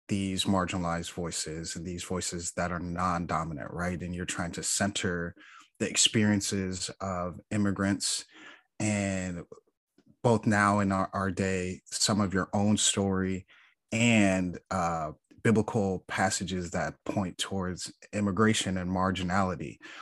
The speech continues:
right? And I loved how you wove that throughout the whole book. And so give me a thought on how, like, that, on writing in that way, like, centering voices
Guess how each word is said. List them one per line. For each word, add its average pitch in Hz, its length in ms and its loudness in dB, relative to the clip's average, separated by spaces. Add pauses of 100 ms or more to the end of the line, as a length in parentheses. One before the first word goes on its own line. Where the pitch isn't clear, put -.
(220)
right? 107 400 4
And 98 500 -2 (340)
I 113 200 4
loved 104 800 2 (100)
how - 280 2
you 101 200 4
wove 101 380 2
that 92 340 0
throughout 92 640 -2 (260)
the 98 100 0
whole 104 560 2 (140)
book. 104 400 0 (140)
And 101 160 -2
so 98 580 0 (1900)
give 165 180 6
me 175 240 10
a 135 100 10
thought 143 400 8
on 117 160 6
how, 117 480 4
like, 107 380 -4
that, 113 340 4 (640)
on 117 200 2
writing 117 480 6
in 101 80 2
that 92 200 -2
way, 95 200 -4
like, 90 200 -4
centering 107 720 2
voices 98 720 -2